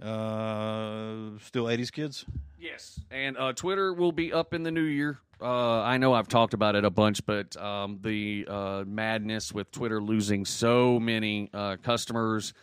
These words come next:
Speaker 2: and so many people, I really have been kind of on a pause with it. Um, even Musk is talking about X, and they, oh my gosh, all the lawsuits
Speaker 1: Oh, yeah,
Speaker 2: that are about
Speaker 1: X,
Speaker 2: to come
Speaker 1: excuse me.
Speaker 2: out when it comes to X.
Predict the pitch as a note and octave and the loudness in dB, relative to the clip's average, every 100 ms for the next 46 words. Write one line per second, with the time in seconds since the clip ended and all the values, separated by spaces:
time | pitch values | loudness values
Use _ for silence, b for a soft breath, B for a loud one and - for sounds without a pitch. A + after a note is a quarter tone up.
0 | b b G#2 G2+ - A#2 A#2+ A#2 A2+ A2+ | b b -8 -4 2 4 4 2 2 0
1 | A2 - A#2 A2+ - A#2 G#2 G#2 G#2 A2 | -2 -6 -6 -6 -2 0 0 0 2 2
2 | A#2 G#2+ A2 G2 G#2 G2+ G#2 G#2 G2+ G2+ | 2 2 0 0 -4 -2 -2 0 2 2
3 | G2+ - G2+ G#2 G#2 G2+ G2+ G2+ G#2 F#2+ | 0 4 8 8 8 6 4 4 4 2
4 | B B B - G2 G2 G2 G2 G2 - | B B B -6 -4 -2 -2 -4 -8 -8
5 | A2 G#2 G2+ G2+ G#2 G#2 - F#2 F2 - | -8 -4 -4 0 0 0 -2 -4 -4 2
6 | G2 F#2+ G2 F2+ F#2 - G2 F#2+ - E2+ | 4 4 -2 0 0 2 2 0 -2 -8
7 | F2 G2+ F#2+ A#2 G#2+ F#2 F#2+ F2+ G#2 G#2+ | -8 -8 -4 -4 -2 -4 -2 -2 -2 -2
8 | F#2+ F2 G2+ A2+ G#2 G#2 F#2+ G#2+ G#2 G#2 | -2 -2 0 2 0 -4 -2 2 2 4
9 | G#2 F#2+ - G#2 G#2 G#2 G2+ G#2+ G2+ - | 2 0 0 2 4 2 2 -2 -6 -6
10 | G#2+ F#2 G2 G2+ G2 - | -8 -6 -6 -4 -6 -8